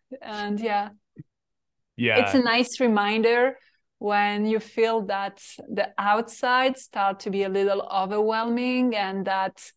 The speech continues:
Speaker 1: you might get out of your center because you might judge, you might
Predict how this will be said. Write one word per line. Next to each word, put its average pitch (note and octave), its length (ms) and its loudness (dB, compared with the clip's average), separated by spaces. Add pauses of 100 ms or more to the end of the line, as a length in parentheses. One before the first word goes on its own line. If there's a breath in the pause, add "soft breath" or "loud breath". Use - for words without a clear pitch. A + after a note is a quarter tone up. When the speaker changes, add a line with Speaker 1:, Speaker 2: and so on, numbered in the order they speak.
(520)
Speaker 1:
you G#3 120 4
might G#3 560 2 (100)
get F#3+ 380 -2
out G3 320 -2
of G3 180 -4
your G3 120 -4
center A3 720 0
because F#3+ 580 -6
you G3+ 80 -10
might F#3 320 -6
judge, C4 680 2
you G#3+ 100 0
might G3+ 600 -4